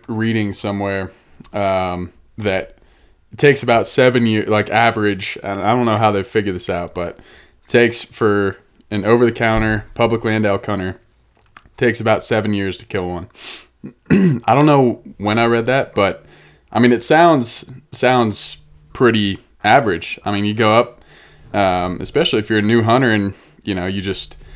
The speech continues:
especially if you're out of state, you know, you just moved to Colorado,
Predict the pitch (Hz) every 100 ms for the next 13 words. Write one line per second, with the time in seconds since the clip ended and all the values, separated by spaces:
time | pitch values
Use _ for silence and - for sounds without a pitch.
0 | - - - - 131 139 135 110 101 92
1 | 110 139 - 117 117 113 131 - _ _
2 | - - - - 101 85 87 - 101 92
3 | 98 110 113 110 117 113 107 104 104 104